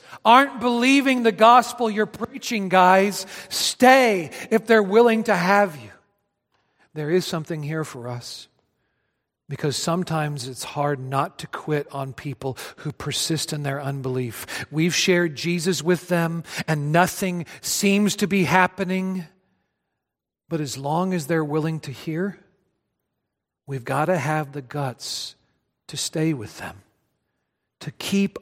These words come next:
on showing Jesus to them. And when we are given the opportunity to keep on sharing Jesus with them, we've gotta stay, even when it seems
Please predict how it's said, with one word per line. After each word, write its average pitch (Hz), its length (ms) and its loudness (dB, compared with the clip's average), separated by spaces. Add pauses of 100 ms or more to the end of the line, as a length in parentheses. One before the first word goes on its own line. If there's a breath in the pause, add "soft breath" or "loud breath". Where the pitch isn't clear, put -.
on 160 420 -2
showing 160 640 -2
Jesus 135 560 -8
to 151 320 -8
them. 110 340 -10 (320 loud breath)
And 135 180 -6
when 151 280 -2
we 139 260 -6 (240 loud breath)
are 139 120 -6
given 160 360 -2
the 151 120 -4
opportunity 143 680 -8 (360 soft breath)
to 135 80 -14
keep - 280 -6
on 139 200 -4
sharing 131 420 -4
Jesus 120 380 -10
with 143 260 -10
them, 104 280 -14 (1040)
we've 127 120 -12
gotta 127 260 -4
stay, 107 600 -8 (800)
even 147 280 -6
when 147 160 -2
it 147 160 -8
seems 127 640 -8